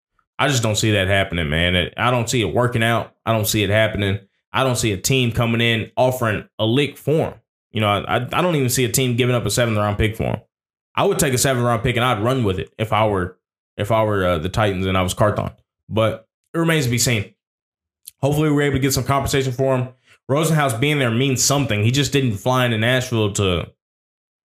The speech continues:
you know, just to talk to his client. You know, it's, it's, maybe there's something going on behind the scenes that we don't know about. Hopefully it's a trade or something, but I don't, I don't see them cutting Farley at this point in time. I just don't see it.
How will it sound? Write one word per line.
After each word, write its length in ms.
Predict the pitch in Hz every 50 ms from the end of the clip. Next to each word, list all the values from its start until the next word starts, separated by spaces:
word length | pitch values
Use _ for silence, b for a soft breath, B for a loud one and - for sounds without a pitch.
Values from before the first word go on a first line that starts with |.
| _ _
you 120 | - 98 98
know, 200 | 92 85 78 80
just 240 | 80 107 107 - -
to 80 | 87
talk 300 | - - 120 113 110 -
to 60 | -
his 140 | 101 92 82
client. 420 | - - 120 127 131 95 - - - _ _ _ _ -
You 80 | 98 95
know, 120 | 87 95
it's, 160 | 101 101 - - -
it's, 220 | - 110 107 - - b b b b b b b _ _ _ -
maybe 340 | 113 127 147 160 156 156
there's 280 | 143 135 135 127 120 -
something 280 | - 147 139 123 135 123
going 220 | 123 123 127 123
on 140 | 120 120 117
behind 260 | 113 107 117 123 120
the 60 | 113
scenes 220 | 107 131 131 127 117
that 60 | 110
we 120 | 107 117
don't 160 | 110 104 98
know 160 | 101 113 120 117
about. 420 | 107 107 107 107 104 - - - _
Hopefully 420 | - 131 135 131 - - 113 110 107
it's 140 | 107 -
a 40 | -
trade 340 | - - 117 117 123 117 101
or 60 | 98
something, 400 | 98 - 104 101 95 104 95 90
but 120 | - 90 92
I 100 | 107 123
don't, 240 | 123 113 - - - -
I 80 | 117 123
don't 180 | 117 110 110
see 120 | - 127 123
them 180 | 113 104 98
cutting 380 | - - 131 107 82 92 101 98
Farley 500 | - 123 120 113 104 87 80 76 - - _
at 140 | - - 104
this 120 | 107 98 -
point 220 | - 107 98 90
in 80 | 67 73
time. 320 | - 95 87 78 - - - _ _ _ _ _ _ _ _ _ _ _ B B B B B B _
I 80 | - 110
just 160 | 95 92 87
don't 180 | - 92 90 -
see 180 | - 104 98
it. 180 | - - -